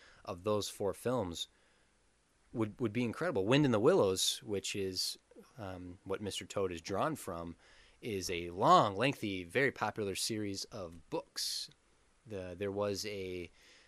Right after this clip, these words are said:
I remember seeing it on P B S when I was little, a Wind in the Willows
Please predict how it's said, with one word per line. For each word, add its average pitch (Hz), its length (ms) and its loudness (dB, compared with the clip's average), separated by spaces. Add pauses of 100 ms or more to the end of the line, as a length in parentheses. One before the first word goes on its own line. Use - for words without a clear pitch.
(100)
I - 20 -6
remember 104 220 0
seeing 110 180 0
it 98 40 2
on 90 100 -2
P 101 160 -6
B 98 100 -2
S 101 160 -2
when 95 80 -6
I 87 40 -4
was 87 120 -8
little, 90 240 -6
a 90 80 -8
Wind 95 220 -2
in 90 80 -6
the 90 80 -6
Willows 87 580 -4